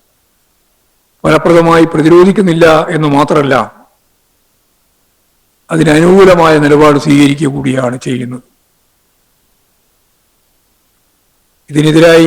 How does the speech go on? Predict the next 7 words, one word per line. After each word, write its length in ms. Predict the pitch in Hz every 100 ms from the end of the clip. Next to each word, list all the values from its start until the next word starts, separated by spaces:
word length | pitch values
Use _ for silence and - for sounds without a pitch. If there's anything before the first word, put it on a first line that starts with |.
| 160
എസ് 120 | 151 160
എഫ് 120 | 180
ഐ 20 | 165
തുടങ്ങിവെച്ച 420 | 160 160 160 156 160 151
സമരം 260 | 147 151 196 196 _ _ _ _ _ _ _ _ _ _ _ _ _ _ _ _ _ -
ജനാധിപത്യ 640 | 156 151 156 160 156 160 151
കേരളത്തിന് 500 | 151 151 160 -